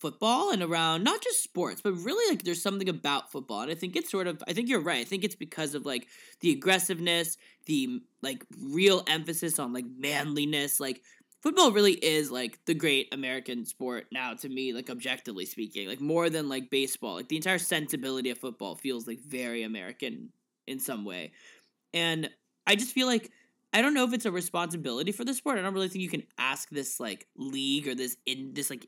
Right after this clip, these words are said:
empire or league or anyone to do anything about this or what there even is to do. But I think at a certain point, like,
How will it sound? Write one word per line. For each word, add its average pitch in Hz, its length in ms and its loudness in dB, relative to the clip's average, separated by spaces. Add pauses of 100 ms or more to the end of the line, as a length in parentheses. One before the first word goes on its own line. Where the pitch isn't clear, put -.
(100)
empire 131 540 -4
or 120 40 -6
league 123 400 -6
or 170 60 0
anyone 175 420 4
to 143 80 -4
do 139 460 0
anything 139 440 -6
about 117 260 -8
this 117 160 -2
or 156 80 -2
what 143 220 -4
there 139 100 0
even 131 200 -2
is 131 160 -4
to 131 280 -6
do. 123 420 -2 (380)
But 214 260 6 (720)
I 240 40 0
think 440 140 0
at 427 60 4
a 349 40 6
certain 240 460 4
point, 165 500 0
like, 147 420 0